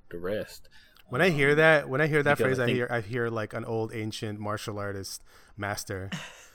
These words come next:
Speaker 2: "When you use your wrist." <laughs> Anyway, I don't, I don't want, that sounds terrible, but <laughs>
Speaker 1: But, but I mean, it's, it's true, right? And it's something we need to kind of pay attention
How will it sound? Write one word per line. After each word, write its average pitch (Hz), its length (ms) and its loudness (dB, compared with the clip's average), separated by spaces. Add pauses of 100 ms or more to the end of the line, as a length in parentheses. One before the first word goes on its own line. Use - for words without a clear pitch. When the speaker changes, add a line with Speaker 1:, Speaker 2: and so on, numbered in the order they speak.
(320)
Speaker 2:
"When 92 120 -10
you 101 140 -6
use 113 380 -4
your 107 440 0
wrist." - 760 0
<laughs> - 680 -4
Anyway, 123 360 4
I 110 100 0
don't, 117 220 0
I 113 40 4
don't 113 220 2
want, - 240 -4
that 135 140 -2
sounds 151 360 2
terrible, 143 540 4
but 165 240 0
<laughs> - 560 2 (1040)
Speaker 1:
But, - 120 -10 (420)
but 147 160 6
I 135 60 4
mean, 127 400 0
it's, 123 280 -2
it's 143 160 -4
true, 175 320 2
right? 98 320 -4
And 101 800 -6 (320)
it's 123 200 -4
something 139 440 -4
we 127 140 0
need 113 300 -4
to 117 80 -8
kind 107 220 -6
of 98 140 -10 (280)
pay 107 160 -4
attention 107 420 -8